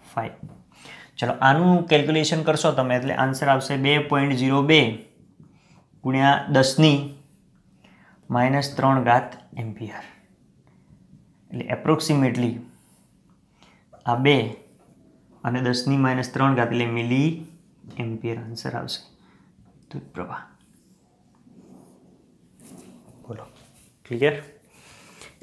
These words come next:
એકદમ સરળ, આવડી જાય એવો. બરાબર? જો આમાં ચુંબકીય ક્ષેત્ર બદલાય છે અને ચુંબકીય ક્ષેત્ર બદલાય એટલે અહીંયા આગળ ફ્લક્સ બદલાય છે, એટલે ફ્લક્સમાં ફેરફાર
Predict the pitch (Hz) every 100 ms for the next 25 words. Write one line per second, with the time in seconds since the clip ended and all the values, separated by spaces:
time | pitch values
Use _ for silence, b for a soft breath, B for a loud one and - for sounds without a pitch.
0 | 131 135 143 143 143 139 151 151 131 131
1 | 131 135 131 151 151 - _ _ _ _
2 | - 131 139 226 - - _ _ _ B
3 | B B B B B B B - 156 180
4 | 185 190 190 190 202 214 214 226 220 202
5 | 214 208 190 165 139 117 - - - _
6 | _ _ _ _ _ _ _ _ - 131
7 | 156 165 196 190 196 196 180 185 180 180
8 | 180 135 - 139 147 135 139 165 165 156
9 | 147 - - 110 107 - - _ _ _
10 | b b b b b 120 127 135 147 -
11 | 170 165 170 -